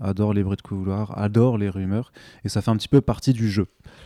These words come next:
Le problème, c'est qu'il y en a, en fait, qui, qui ne prennent pas, en fait, les rumeurs comme faisant partie d'un jeu, mais qui, en fait, créent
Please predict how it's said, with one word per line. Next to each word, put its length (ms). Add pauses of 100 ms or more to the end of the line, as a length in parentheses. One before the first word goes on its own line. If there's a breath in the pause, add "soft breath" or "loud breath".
(280 loud breath)
Le 200
problème, 400
c'est 200
qu'il 200
y 80
en 100
a, 40
en 100
fait, 240
qui, 680
qui 200
ne 80
prennent 260
pas, 100
en 60
fait, 200
les 80
rumeurs 440
comme 240
faisant 260
partie 300
d'un 160
jeu, 140
mais 140
qui, 120
en 60
fait, 180
créent 400